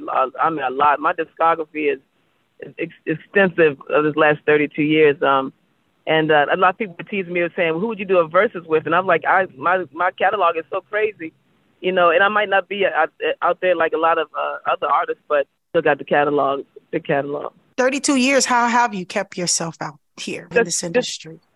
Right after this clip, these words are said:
Speaker 1: just by working hard. I haven't had to do anything else. I keep trying to tell these young kids, You don't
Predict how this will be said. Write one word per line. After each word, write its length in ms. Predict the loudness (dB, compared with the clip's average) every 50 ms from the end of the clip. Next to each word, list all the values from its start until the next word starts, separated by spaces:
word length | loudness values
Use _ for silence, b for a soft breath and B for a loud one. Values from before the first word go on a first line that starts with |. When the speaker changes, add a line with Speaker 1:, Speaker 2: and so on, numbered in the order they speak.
| _ _ _ _
Speaker 1:
just 240 | 2 2 2 2 _
by 180 | 2 2 2 2
working 360 | 2 2 0 0 0 -4 -4
hard. 360 | -2 0 0 0 0 -2 -6 -12 _ _ _ _ _ _ _ -2
I 100 | 0 2
haven't 300 | 2 0 0 -4 -10 -6 -6
had 120 | -6 -6
to 60 | -6
do 160 | -4 -4 -4 -4 -2
anything 380 | -2 -4 -2 -4 -4 -4 0
else. 160 | 0 0 0 0
I 100 | -2 -4
keep 220 | -4 -4 -10 -10 -6
trying 160 | -4 -4 -2
to 40 | 0
tell 100 | 0 0
these 180 | 0 -2 -2
young 180 | -2 -2 -2 -2
kids, 240 | -2 -4 -4 -4 -2
You 80 | -2
don't 80 | -2